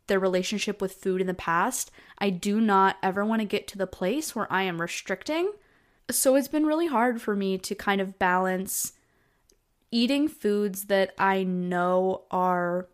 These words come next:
going to make me feel best and eating the foods that I just want, that are just good.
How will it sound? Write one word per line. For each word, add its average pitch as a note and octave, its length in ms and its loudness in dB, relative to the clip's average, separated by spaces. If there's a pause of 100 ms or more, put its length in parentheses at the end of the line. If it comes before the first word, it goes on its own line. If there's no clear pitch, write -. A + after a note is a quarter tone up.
(480)
going A3+ 180 2
to C#4 80 2
make B3 160 0
me A3 80 0
feel G3 220 -2
best F3+ 500 0 (400)
and B3+ 180 0
eating B3+ 280 -2
the D4 100 0
foods B3 320 -4
that C4 140 4
I B3+ 80 6
just B3 200 -2
want, F#3+ 500 2
that G3 100 -2
are G#3 40 2
just G#3 320 -4
good. F#3 380 0